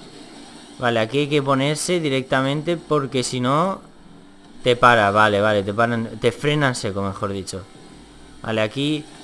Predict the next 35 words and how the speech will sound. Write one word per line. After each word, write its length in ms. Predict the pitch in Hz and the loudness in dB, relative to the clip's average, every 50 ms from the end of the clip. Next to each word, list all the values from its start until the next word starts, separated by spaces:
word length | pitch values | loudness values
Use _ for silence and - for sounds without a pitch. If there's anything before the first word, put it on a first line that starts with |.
| - | -8
no, 160 | 143 143 147 | -2 -2 0
no, 160 | 147 151 156 160 | 0 2 0 0
no, 160 | 165 165 170 | 0 0 0
no, 160 | 170 175 175 | 2 0 0
no, 180 | 180 180 180 185 | 2 2 0 2
no, 200 | 185 190 190 196 | 2 2 2 2
no, 180 | 190 196 202 | 2 2 4
voy 120 | 190 185 175 | 4 4 4
a, 100 | 175 175 | 4 4
voy 140 | 156 160 170 | 4 4 6
a 100 | 160 156 | 6 6
coger 220 | 151 - 160 156 | 4 2 2 4
por 80 | 139 131 | 4 4
arriba, 280 | 127 123 131 131 127 | 4 4 4 2 0
me 120 | 131 139 139 | 0 2 2
la 100 | 139 131 | 2 2
juego, 240 | - 147 139 123 120 | 4 4 4 4 4
me 100 | 127 131 | 4 2
la 100 | 127 123 | 2 2
juego, 280 | - 147 139 131 123 - | 2 2 2 2 2 0
oh, 440 | 107 110 131 131 131 131 127 127 123 | 2 2 4 4 4 4 4 4 2
me 120 | 127 135 | 2 4
la 80 | 139 143 | 4 4
he 20 | |
jugado 240 | 139 - 147 139 135 | 4 6 4 4 4
perfectamente. 640 | 139 127 - - 135 120 - 131 120 120 107 104 - - - - - - - - - - - - - - - - - - - - - - - - - - - - - - | 4 0 0 -2 -4 -2 -2 -2 -2 -2 -2 -6 -8 -12 -18 -20 -20 -20 -20 -20 -20 -20 -20 -20 -20 -20 -20 -20 -20 -20 -20 -20 -20 -20 -20 -20 -20 -20 -20 -20 -14 -2
Madre 300 | 160 175 196 220 233 226 | 4 6 8 8 8 8
mía, 320 | 226 233 247 254 262 269 | 10 10 12 12 12 12
Wall 320 | 208 185 185 214 240 247 240 | 12 12 12 12 12 12 12
Ride 160 | 247 247 254 | 10 10 10
de 80 | 247 226 | 10 12
par-, 280 | 240 233 226 226 - - | 10 10 10 6 2 0
de 180 | 202 202 220 208 | 2 2 4 6
pancartas, 640 | 185 208 202 196 180 220 226 226 220 262 240 - | 8 8 6 8 6 6 6 6 8 6 6 6
¿confirmamos? 800 | - 202 190 147 170 185 185 196 214 240 254 277 294 277 - - | 6 4 4 4 2 4 8 8 8 10 8 8 6 4 0 -4